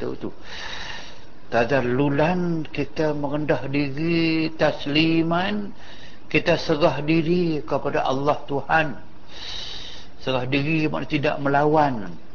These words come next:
tidak ada langsung rasa syak, tak, tak puas hati kepada semayang, "Kenapalah macam ni?" Ada seorang tanya saya, "Ustaz, kenapalah Allah Ta'ala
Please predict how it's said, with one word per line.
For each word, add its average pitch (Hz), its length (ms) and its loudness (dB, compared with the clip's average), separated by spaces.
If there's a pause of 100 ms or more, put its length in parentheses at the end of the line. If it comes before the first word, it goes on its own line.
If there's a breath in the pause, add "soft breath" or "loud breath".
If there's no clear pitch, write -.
(220)
tidak 131 200 -2
ada 143 200 0
langsung 143 680 0
rasa 127 320 -2
syak, - 480 2 (1040 loud breath)
tak, - 160 -2 (240)
tak - 160 -2
puas 135 160 4
hati 139 560 0
kepada 127 480 0
semayang, 135 560 0
"Kenapalah 123 560 0
macam 123 320 -2
ni?" 123 160 -4 (1040 loud breath)
Ada 135 160 -4
seorang 135 240 -2
tanya 123 240 0
saya, 113 160 0
"Ustaz, 107 320 -2 (1040)
kenapalah 135 480 -2
Allah 107 80 -6
Ta'ala 113 240 -2